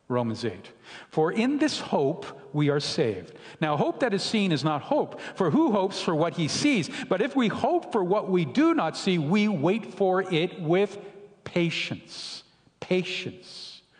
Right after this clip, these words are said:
Hope, it's future thinking. Hope is believing things are actually going to get better. And so we all s-, want to be hopeful individuals. The confidence of our hope as believers, as disciples of Christ, is based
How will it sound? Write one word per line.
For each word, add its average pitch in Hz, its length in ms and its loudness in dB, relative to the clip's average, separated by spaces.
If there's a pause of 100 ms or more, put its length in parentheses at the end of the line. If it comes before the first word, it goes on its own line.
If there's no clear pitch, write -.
(140)
Hope, 247 320 -2 (420)
it's - 160 -2
future 180 440 -2
thinking. - 420 -4 (760)
Hope 269 280 0
is 156 160 2
believing 208 540 2
things 214 340 0
are 135 140 0
actually 208 420 0
going 180 300 0
to 180 80 -2
get 170 280 -4
better. 127 400 -4 (680)
And 147 140 -2
so 190 140 0
we 196 180 4
all 202 520 2
s-, - 460 -10
want 165 360 -2
to 147 100 0
be 135 280 -2 (180)
hopeful 175 520 0
individuals. 127 640 -2 (320)
The 170 80 0
confidence 247 720 0
of 143 120 0
our 220 300 2
hope 135 380 -2
as 123 180 0
believers, 147 580 2
as 127 160 -2
disciples 135 540 -4
of 117 100 -6
Christ, 196 640 -2 (460)
is 170 180 2
based 220 560 0